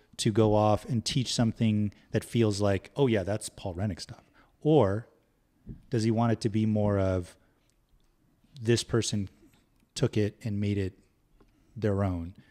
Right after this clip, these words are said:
And maybe they can see the bones,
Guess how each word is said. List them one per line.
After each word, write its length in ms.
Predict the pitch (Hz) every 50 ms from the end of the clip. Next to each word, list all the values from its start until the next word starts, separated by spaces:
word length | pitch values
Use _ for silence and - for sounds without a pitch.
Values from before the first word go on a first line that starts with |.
| _ _ _ -
And 360 | 135 120 113 110 107 107 - - _ _ _ _ - - - - _ _ _ _ - - -
maybe 500 | 170 127 120 120 123 131 117 117 107 104
they 140 | 101 107 104
can 160 | - 104 98
see 540 | - - - - 151 147 101 92 113 131 - _ _ _ _ _ _ _ _ _
the 80 | - 107
bones, 580 | 92 107 98 95 95 98 107 117 - - -